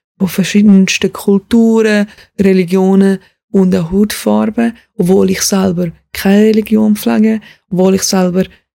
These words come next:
äh, das Privileg habe vom, äh, vom, vom Weisssein, obwohl, äh, meine <laughs> Kultur nicht wirklich vorhanden ist durch das. Ähm, <laughs> meine Kultur ist Rösti essen und ein Fondue in den Bergen.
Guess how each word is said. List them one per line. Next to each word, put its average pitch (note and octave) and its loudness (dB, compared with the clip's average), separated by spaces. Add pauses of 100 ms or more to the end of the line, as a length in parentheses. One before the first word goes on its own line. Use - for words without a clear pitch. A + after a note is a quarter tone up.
(280)
äh, G3 2
das - -2
Privileg F#3+ 0
habe F#3+ 0
vom, F#3+ 2
äh, F#3 0 (300)
vom, - -14
vom F#3+ 0
Weisssein, A3 0 (420)
obwohl, G3 2
äh, G#3+ 0
meine G3+ 4
<laughs> - -4
Kultur - -4
nicht G#3+ 2
wirklich G#3+ -2
vorhanden G#3 0
ist G#3+ -6
durch G#3+ 0
das. G#3 -2 (460)
Ähm, G3+ 0 (220)
<laughs> - -6
meine B3 4
Kultur F#3+ 0
ist F3 -4
Rösti A#3 0
essen A#3 -2
und E3+ 2
ein F3+ 0
Fondue C4 0
in A#3 0
den F#3+ 0
Bergen. - -6